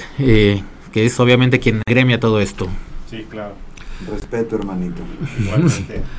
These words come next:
Speaker 1: Pues bueno, para empezar, y como es la costumbre en, en nuestro programa, pues nos gustaría que nos compartieran un poquito de su currículum personal, su historia,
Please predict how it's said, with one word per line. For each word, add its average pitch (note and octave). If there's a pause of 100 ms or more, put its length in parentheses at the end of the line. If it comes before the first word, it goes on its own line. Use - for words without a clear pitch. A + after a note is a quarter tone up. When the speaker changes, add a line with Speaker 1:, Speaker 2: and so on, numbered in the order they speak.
(300)
Speaker 1:
Pues B2
bueno, C#3+
para C#3
empezar, E3
y F3+
como D3+
es E3+
la C#3
costumbre E3
en, C#3+
en A#2+
nuestro A#2
programa, G3+
pues C3+
nos B2
gustaría C#3
que F#3
nos C#3
compartieran D3
un C#3+
poquito D3
de B2+
su B2+
currículum D3
personal, B2+
su -
historia, D#3